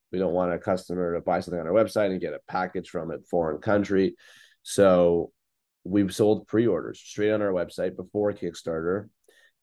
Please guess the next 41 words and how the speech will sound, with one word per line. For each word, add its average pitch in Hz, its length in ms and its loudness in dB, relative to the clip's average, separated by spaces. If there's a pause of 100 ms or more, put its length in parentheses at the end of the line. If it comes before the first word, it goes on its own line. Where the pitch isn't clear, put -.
(100)
and 90 680 -2 (720)
it 98 80 0
worked. 95 460 -2 (240)
And 90 120 -6
people 98 280 -6
started 92 580 -2 (400)
buying, 101 560 -4
and 90 100 -6
we 85 120 -6
would 82 160 -8
call 98 240 2
them 101 180 0
and 92 100 -4
say, 87 160 -4
"Hey, 104 340 -2 (420)
you 80 80 -8
know, 87 80 -6
we 87 80 -6
got 95 180 0
a - 20 -2
shipment 95 340 -8
coming 92 220 -2
in 98 140 0
in 92 120 -2
a 87 40 -6
couple 92 240 -6
weeks. 95 300 -4
Are 82 60 -8
you 85 120 -6
cool 95 240 -2
to 92 80 0
wait?" 90 340 -2
In 87 60 -14
some 92 180 -6
cases, 95 360 -6
no, 90 240 4
but 80 100 -4
most 95 260 0
cases, 92 360 -4
yes. 82 380 -2 (520)
And 92 560 2